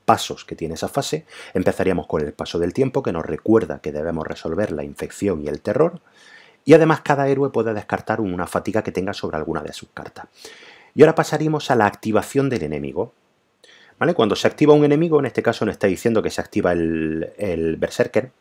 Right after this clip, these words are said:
nos va a marcar el objetivo que tiene ese enemigo, en este caso Galaden, la habilidad especial de ese enemigo en este momento, que es Sed de Sangre, que después de la defensa el Berserker realiza desplazamiento uno y atacaría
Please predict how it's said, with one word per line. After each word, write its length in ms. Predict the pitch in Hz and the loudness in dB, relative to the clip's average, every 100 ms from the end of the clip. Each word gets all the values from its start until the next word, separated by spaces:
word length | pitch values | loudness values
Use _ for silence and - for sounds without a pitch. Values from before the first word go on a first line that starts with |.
| _ _ - - - - | _ _ -20 -20 -14 2
nos 160 | 104 | 4
va 120 | 110 123 | 6 6
a 20 | |
marcar 440 | 123 - 131 - - | 4 2 0 2 6
el 160 | 113 | 8
objetivo 640 | 113 110 - 117 160 123 73 | 8 4 -2 -2 -2 -4 -4
que 100 | 82 | -2
tiene 260 | 82 78 | 0 0
ese 180 | 82 - | -2 -2
enemigo, 360 | 98 135 156 180 | 0 -2 -2 -2
en 80 | |
este 220 | 113 - - | -4 -8 -6
caso 300 | 90 - 80 | -4 -4 0
Galaden, 420 | 131 139 156 185 _ - - - - - | 0 0 -2 -8 _ -20 -20 -20 -20 0
la 320 | 123 117 104 | 10 10 12
habilidad 400 | 104 98 98 110 | 8 6 4 4
especial 580 | 107 - 113 - 143 104 | 4 0 0 2 2 2
de 120 | 87 | 0
ese 240 | 85 - 87 | -2 -2 -2
enemigo 420 | 90 90 117 87 | 0 -2 0 -2
en 60 | 80 | -2
este 200 | - 82 | -6 -4
momento, 380 | 92 127 90 | -2 -2 -4
que 80 | 76 | -4
es 80 | 78 | -6
Sed 140 | - | -6
de 100 | 76 | -4
Sangre, 340 | - 139 139 165 | -2 0 0 0
que 120 | 101 | -4
después 260 | - 92 80 | -4 -8 -6
de 80 | |
la 80 | 80 | -4
defensa 500 | 78 - 113 80 - | -4 -2 -2 -2 -8
el 120 | 67 | -10
Berserker 540 | 67 73 - 80 - 76 | -8 -10 -8 -8 -8 -8
realiza 300 | 73 80 87 | -8 -6 -6
desplazamiento 640 | 78 85 - 90 87 85 | -6 -8 -6 -6 -6 -2
uno 320 | 98 139 113 | 0 0 -2
y 160 | 82 80 _ _ - - | -6 -8 _ _ -4 6
atacaría 680 | 107 98 92 95 117 95 | 6 8 4 2 0 -4